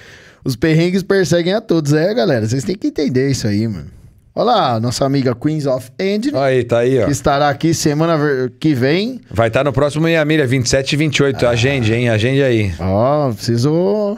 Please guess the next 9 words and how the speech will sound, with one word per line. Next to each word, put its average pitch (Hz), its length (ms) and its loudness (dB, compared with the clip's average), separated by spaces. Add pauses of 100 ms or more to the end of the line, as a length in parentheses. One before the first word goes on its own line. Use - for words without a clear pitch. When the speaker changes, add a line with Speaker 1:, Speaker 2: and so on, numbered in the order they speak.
(120)
Speaker 1:
ó. 139 300 -2 (420)
Vamos, 120 260 -2
vamos, 151 300 -2
Meia 147 180 0
Milha 190 260 0
de 151 120 0
novo? 240 280 0
Bora? 180 380 0 (480)
Bora. 104 500 -4